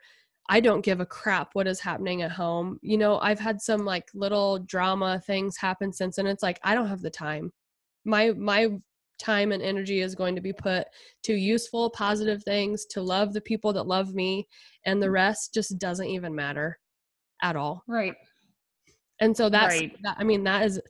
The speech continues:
Speaker 1: that threw me into a season of scariness, but also threw me into a season of, like, checking myself.
Speaker 2: I know.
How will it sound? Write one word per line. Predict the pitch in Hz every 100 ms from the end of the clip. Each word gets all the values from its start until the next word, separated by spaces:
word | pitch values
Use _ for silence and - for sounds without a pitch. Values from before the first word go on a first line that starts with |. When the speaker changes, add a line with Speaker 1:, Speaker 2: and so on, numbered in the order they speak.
| - - _ -
Speaker 1:
that | 202 - -
threw | 247 240
me | 226
into | - 214 220 233
a | 202
season | - 196 202 190 190
of | - 180 180
scariness, | - - 180 190 208 220 -
but | 202
also | 143 190 214
threw | 208 208
me | 196
into | 185 185 190
a | 185
season | - 185 180 175
of, | 165 160 180
like, | 185 170 156 - _ _ _ _ _ _ _ _
checking | - 202 185 175
myself. | 170 175 170 165 180 - _ _ _ _ _ _ _ _ _ _ _ _ _ - - _ _ _ _ _ _ _ -
Speaker 2:
I | 160
know. | 139